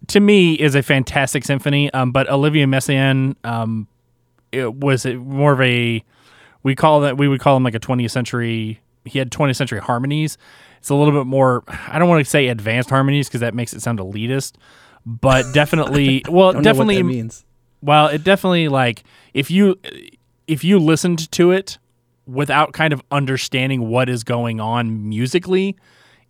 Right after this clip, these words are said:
Speaker 1: it's a little bit harder to listen to. It's not easy on the audience.
Speaker 2: Uh, like
Speaker 1: He's
Speaker 2: jazz fusion?
Speaker 1: Um, m-, probably worse than jazz
Speaker 2: Oh,
Speaker 1: fusion.
Speaker 2: God.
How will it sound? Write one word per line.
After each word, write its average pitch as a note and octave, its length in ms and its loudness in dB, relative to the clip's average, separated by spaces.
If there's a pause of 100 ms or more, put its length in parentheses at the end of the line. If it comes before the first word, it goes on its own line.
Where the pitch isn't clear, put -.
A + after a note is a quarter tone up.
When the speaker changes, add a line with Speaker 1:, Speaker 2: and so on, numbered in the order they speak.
(120)
Speaker 1:
it's D3 180 0
a D3 60 4
little D#3+ 180 4
bit D3 140 2
harder D3 260 2
to C3+ 100 -4
listen B2+ 300 -2
to. A2+ 100 -4
It's G#2+ 120 -6
not C3+ 240 2
easy C3+ 280 0
on A#2+ 140 0
the A2+ 120 -2
audience. A#2 460 -2
Speaker 2:
Uh, A2+ 300 -4 (460)
like A2 120 -10
Speaker 1:
He's C#3+ 100 -2
Speaker 2:
jazz B2+ 260 4
fusion? C3+ 480 2 (420)
Speaker 1:
Um, C3+ 380 -12 (280)
m-, D3+ 520 -2
probably C#3+ 280 4
worse A#2 320 -4
than G#2+ 280 -10
jazz A2 240 -8
Speaker 2:
Oh, E3 140 8
Speaker 1:
fusion. C#3 200 0
Speaker 2:
God. C3 280 4